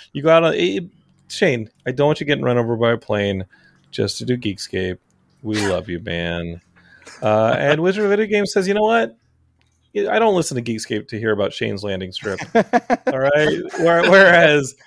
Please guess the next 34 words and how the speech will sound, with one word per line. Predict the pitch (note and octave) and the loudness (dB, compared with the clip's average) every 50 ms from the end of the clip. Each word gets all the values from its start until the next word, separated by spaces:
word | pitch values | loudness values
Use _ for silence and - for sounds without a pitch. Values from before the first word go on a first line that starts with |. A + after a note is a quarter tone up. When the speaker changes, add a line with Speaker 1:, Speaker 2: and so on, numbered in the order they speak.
| - - - - - - | -20 -20 -20 -20 -20 -20
Speaker 1:
Star | - - - F3+ E3+ E3+ E3+ | -20 -4 2 4 4 4 4
Star | E3 - - D#3 D3+ D3 C#3+ | 2 2 2 4 4 4 2
twenty-nine | - - E3+ D3+ D3 C#3 C#3 C3+ C3+ | 0 -2 -4 -2 -2 0 0 0 0
oh | C3 B2 | -2 -2
two, | B2+ - C#3+ C3+ C3 B2+ | -2 0 2 2 4 4
uh, | B2 A#2+ A#2+ A#2+ A#2+ A#2 A#2 A#2 A#2 A2+ A2 A2+ | 4 4 4 2 2 2 2 2 2 2 0 0
says, | A2+ - C#3+ B2 B2 A#2+ A2+ A#2+ | 0 2 2 4 4 2 0 -4
"W-, | C3+ C#3 C#3+ D#3 | -8 -8 -6 -6
was | D#3 D3+ C3 | -4 -4 -2
that | F3+ - | -4 -4
a | E4+ | -4
fucking | - - - G#3 - C#3+ A#2 G#2 | -4 -4 -6 -4 -4 -6 -6 -4
dragon | G#2+ G#2+ A#2 C#3 F3 G3+ A#3 A3+ A3+ A3 A#3+ D4 C#4+ C4 | -2 0 0 0 0 0 -2 -4 -4 -6 -10 -12 -12 -8
that | F#3 G3+ G3+ | -8 -8 -8
just | A3 B3 B3 - - - - | -8 -10 -12 -12 -14 -14 -12
went | C#3+ D#3 F3+ G#3 G#3 - | -6 -6 -4 -4 -4 -4
by?" | G#3+ G3+ G#3 G#3+ G#3+ G3+ G3 E3 _ | -4 -2 0 0 0 -2 -4 -8 _
It | - G#2+ A2 - | -16 -14 -14 -10
was. | - D3+ F#3+ - A#2+ - - - | -10 -10 -10 -10 -12 -14 -12 -10
Speaker 2:
Uh, | D3 C#3 | -10 -8
it | C3 C3 - | -8 -10 -8
could | - - B2+ | -6 -6 -6
Speaker 1:
It | A2 | -4
was | C3 D3 | -4 -4
a | |
Speaker 2:
be, | D3+ | -4
could | A#2+ | -4
Speaker 1:
dragon. | - D3+ D#3+ D3+ C#3+ C3 | -4 -6 -6 -4 -4 -6
Speaker 2:
be. | - - - - | -6 -8 -14 -6
I, | - C3 D3 D#3 | 0 2 4 4
uh, | D#3+ D3+ D3 C#3+ - | 4 4 2 2 2
uh, | - C3+ C3+ B2+ | 2 0 0 0
during, | A#2+ C#3+ D#3 E3 E3+ E3+ E3+ D#3 | 0 0 2 2 2 2 2 4
uh, | D3+ C#3 C3+ C3 B2+ A#2+ A#2 A#2 G#2+ | 4 6 6 6 4 4 2 0 -2